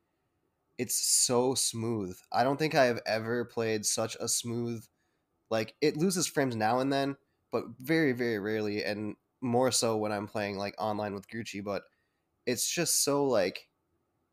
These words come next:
buttery smooth. I just can't stress that <laughs> enough. It's, like, when I went from playing Godfall to switching back to Miles Morales, I had it on the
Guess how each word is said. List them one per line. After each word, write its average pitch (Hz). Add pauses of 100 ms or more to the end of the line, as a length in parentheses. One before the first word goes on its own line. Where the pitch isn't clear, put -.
(120)
buttery 113
smooth. 98
I 123
just 113
can't 120
stress -
that 113
<laughs> -
enough. 107
It's, -
like, 139 (340)
when 143
I 151
went 170
from 127 (480)
playing 135
Godfall 127
to 120 (640)
switching 135
back 120
to 135
Miles 110
Morales, 110
I 113
had 113
it 110
on 107
the 104